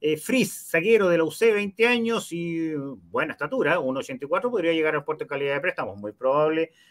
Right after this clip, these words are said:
que ello, mm, pueda suceder". Querido Osvaldo, dice: "Lo importante no es cómo se comienza, sino cómo se termina. Esperemos, luego veamos y opinemos. Mis dudas como el peleador de, el peleador del Mono Sánchez", jeje, dice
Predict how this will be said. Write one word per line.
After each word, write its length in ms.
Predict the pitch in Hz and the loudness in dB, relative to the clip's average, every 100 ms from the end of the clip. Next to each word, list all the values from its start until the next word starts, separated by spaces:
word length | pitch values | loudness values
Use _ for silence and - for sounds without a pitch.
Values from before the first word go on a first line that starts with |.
| _ - | _ -2
que 160 | 151 | 0
ello, 320 | 160 160 156 151 | 2 2 0 0
mm, 520 | 143 139 139 139 135 | -6 -10 -16 -14 -2
pueda 220 | 165 156 | 2 2
suceder". 500 | - 143 143 135 117 - _ | 0 -4 2 4 4 -2 _
Querido 260 | 156 185 | 4 6
Osvaldo, 400 | 175 165 202 180 | 8 10 8 8
dice: 220 | 175 - 156 | 2 2 0
"Lo 100 | 165 | 0
importante 600 | 156 170 - 214 - 208 | 0 -2 0 -2 0 0
no 120 | 220 | 2
es 100 | 214 | 0
cómo 240 | 208 214 | 0 -2
se 140 | - 208 | -2 0
comienza, 760 | 226 240 233 208 175 - 160 | 2 4 2 2 -2 0 0
sino 320 | - 170 190 | 0 -2 -2
cómo 380 | 190 202 202 202 | 0 0 0 0
se 160 | - 190 | 0 0
termina. 600 | 196 190 214 208 175 147 | 2 2 2 2 2 2
Esperemos, 560 | - 156 170 175 156 | -2 0 2 4 2
luego 320 | 156 175 170 | 4 4 4
veamos 520 | 160 180 208 202 208 - _ _ _ | 6 6 4 2 -2 -8 _ _ _
y 120 | 131 | 2
opinemos. 480 | 170 170 175 165 131 | 4 4 4 2 0
Mis 120 | 170 | -2
dudas 300 | 156 185 180 - | -2 0 0 0
como 240 | 175 175 | -2 -2
el 120 | 165 | -4
peleador 640 | - 151 151 175 190 165 160 | -2 2 4 4 4 0 0
de, 320 | 175 160 156 _ _ 131 | -2 -2 -10 _ _ _
el 80 | _ | _
peleador 380 | 131 131 160 156 | 0 2 0 -2
del 100 | 147 | -4
Mono 160 | 147 | -6
Sánchez", 360 | 135 110 - 104 | -6 -8 -8 -10
jeje, 320 | 123 143 127 | -8 -4 -2
dice 360 | 120 123 131 | -2 -2 -4